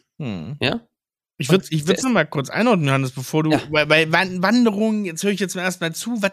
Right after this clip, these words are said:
Speaker 1: was reden die beiden jetzt? Ich will das mal, sie haben das schon mal erzählt, aber es hört ja auch
Speaker 2: Ja.
Speaker 1: nicht jeder immer jede Folge. Es ist ja bei uns Folgendes, wenn wir mit Unternehmen arbeiten,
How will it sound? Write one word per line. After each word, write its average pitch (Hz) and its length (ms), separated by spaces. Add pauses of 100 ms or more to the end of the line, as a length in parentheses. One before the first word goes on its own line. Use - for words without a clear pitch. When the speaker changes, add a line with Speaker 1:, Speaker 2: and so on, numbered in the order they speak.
(100)
Speaker 1:
was 190 280
reden 226 220
die 160 80
beiden 151 240
jetzt? 180 240
Ich 156 120
will 196 80
das 214 160
mal, 190 160 (220)
sie 175 180
haben 240 140
das 277 100
schon 254 120
mal 220 80
erzählt, 185 400
aber 139 200
es 135 160
hört 202 140
ja 196 100
auch 175 60
Speaker 2:
Ja. 156 80
Speaker 1:
nicht - 120
jeder 196 220
immer 175 140
jede 170 240
Folge. 127 320 (720)
Es 156 200
ist 190 120
ja 240 120
bei 208 120
uns 185 160
Folgendes, 151 500
wenn 208 480
wir 175 500
mit 160 160
Unternehmen 156 440
arbeiten, 127 600